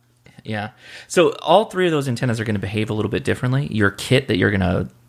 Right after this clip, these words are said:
take it portable with is gonna vary in size, weight, bulk, et cetera. The end fed is likely gonna use trees. So if you live in an area with a lot of trees,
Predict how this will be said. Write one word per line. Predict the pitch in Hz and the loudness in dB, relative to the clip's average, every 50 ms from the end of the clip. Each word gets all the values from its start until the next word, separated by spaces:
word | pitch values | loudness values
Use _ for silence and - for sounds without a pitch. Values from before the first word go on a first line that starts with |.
| - - | -12 -6
take | - - 120 113 - - | 0 2 2 2 2 0
it | - - | -2 -4
portable | - - 113 113 117 120 131 123 | 0 2 4 4 4 4 2 2
with | 127 131 143 - 110 | 2 2 2 0 -2
is | 95 - | -4 -2
gonna | 101 98 95 90 87 | -2 -2 0 0 -2
vary | 90 95 98 95 95 104 107 107 - | -2 -2 0 0 0 0 0 -2 -2
in | 90 90 87 | -4 -4 -4
size, | 85 - - 98 92 92 95 101 104 104 104 - - - - | -4 -4 -2 -2 -2 0 0 -2 -2 -4 -4 -6 -10 -8 -2
weight, | 95 92 92 95 - - - - - | 0 0 0 0 -2 -6 -12 -14 -6
bulk, | - 95 87 95 - - - - - - | -2 -2 -2 -2 -4 -6 -12 -14 -14 -14
et | - - | -12 -6
cetera. | - - 90 - - 110 113 147 - - - - - - - - - | -6 -4 -4 -2 0 2 2 2 0 -6 -14 -20 -20 -20 -20 -8 -2
The | - 98 - | 0 2 4
end | - 107 110 113 110 | 4 4 4 4 4
fed | - 113 107 104 98 | 4 4 4 4 4
is | 92 - | 2 2
likely | 95 98 98 - 107 92 | 0 0 0 0 -2 -2
gonna | - 95 87 | 0 -2 -2
use | 85 80 80 76 - - | -2 -2 -4 -4 -6 -6
trees. | - - - 98 92 95 104 117 135 131 131 - - - - - - - | -8 -4 -2 0 0 0 2 0 0 -2 -4 -8 -12 -16 -18 -18 -18 -8
So | - - | -6 -4
if | 92 - | -2 0
you | 87 | 0
live | 95 98 90 | 0 2 2
in | 92 92 | 2 0
an | 90 | 2
area | 87 87 90 90 85 | 2 2 2 2 0
with | 82 82 - | 0 -2 -4
a | - | -4
lot | 95 87 82 | -4 -4 -4
of | - | -4
trees, | - - - 110 104 104 113 120 143 156 - - | -6 -4 -2 0 0 0 2 0 0 -2 -4 -6